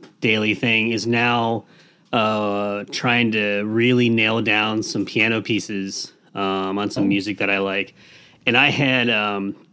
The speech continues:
Speaker 1: it's the first time that I, as an adult, I've really done this. Like, you know, when I was a, a, you know, doing most of the music that I was doing on piano, at least, uh, was when I was a teenager and in high school. And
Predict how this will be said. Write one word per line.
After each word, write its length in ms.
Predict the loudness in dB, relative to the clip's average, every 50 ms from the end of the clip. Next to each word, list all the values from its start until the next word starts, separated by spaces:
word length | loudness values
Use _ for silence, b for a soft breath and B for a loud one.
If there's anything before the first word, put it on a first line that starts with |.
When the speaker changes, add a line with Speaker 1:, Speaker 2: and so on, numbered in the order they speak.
| _ _
Speaker 1:
it's 140 | -6 -4 -2
the 80 | -2 -2
first 360 | 0 2 2 2 2 0 0
time 320 | 0 2 4 4 4 4 4
that 140 | 4 2 2
I, 180 | 2 2 2 0
as 220 | 0 0 2 2
an 100 | 2 0
adult, 1000 | 0 -2 -4 -10 -16 _ _ _ _ _ _ _ -2 0 0 2 0 -2 -2 -2
I've 200 | 0 0 2 2
really 300 | 2 2 2 2 2 2
done 300 | 2 2 2 2 2 2
this. 360 | 2 2 2 0 -2 -2 -2 0
Like, 260 | 0 2 2 0 -2 -6 -14 -14
you 200 | -10 -6 -4 -2
know, 120 | -2 -2 -2
when 160 | -2 -2 0
I 100 | 0 0
was 200 | -2 -2 -2 -4
a, 300 | -4 -4 -4 -4 -6 -8 -12 -18 -20 -16
a, 220 | -16 -14 -14 -14 -16 -16 -16
you 100 | -14 -12
know, 120 | -12 -12 -10
doing 280 | -6 -4 -4 -2 -2 -2
most 240 | -2 -4 -4 -6 -6
of 40 | -6
the 60 | -4
music 360 | -4 -4 -4 -6 -8 -10 -10
that 100 | -10 -8
I 60 | -8 -8
was 140 | -10 -10
doing 440 | -8 -6 -4 -2 -2 -2 -2 -4 -4 B B B B B B B B B B B
on 180 | -2 0 0 0
piano, 380 | 0 2 2 4 4 4 4 2
at 80 | 0 0
least, 440 | -2 -2 -2 -2 -4 -6 -12 -16 B B B B B B
uh, 300 | -4 -2 0 0 0 -2 -2
was 120 | -4 -4
when 120 | -4 -6 -6
I 60 | -6
was 120 | -6 -8
a 40 | -10
teenager 800 | -14 -8 -4 -2 -2 0 0 -2 -2 -2 -2 -4 -4 -6 -8 -10 -16 -18 -12 -10
and 180 | -8 -6 -6 -6
in 80 | -6
high 160 | -6 -6 -6
school. 400 | -8 -6 -4 -4 -2 -2 -2 B B B B B B B B B B B _ 2
And 500 | 2 4 4 4 4 2 2 2 0